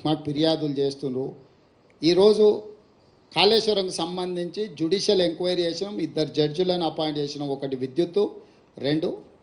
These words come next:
సాగునీటి. అదేవిధంగా ఎన్డీఎస్ఏ కూడా కంప్లీట్గా అథారిటీ ఇచ్చినాం, సాంకేతికపరమైన నిర్వహణలో,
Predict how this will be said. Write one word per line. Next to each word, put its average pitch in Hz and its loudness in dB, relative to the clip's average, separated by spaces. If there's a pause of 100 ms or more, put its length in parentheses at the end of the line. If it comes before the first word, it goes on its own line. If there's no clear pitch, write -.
(120)
సాగునీటి. 156 -4 (720)
అదేవిధంగా 185 6
ఎన్డీఎస్ఏ 220 4
కూడా 190 0 (500)
కంప్లీట్గా 220 2
అథారిటీ 196 4
ఇచ్చినాం, 156 -4 (120)
సాంకేతికపరమైన 165 -2
నిర్వహణలో, 165 2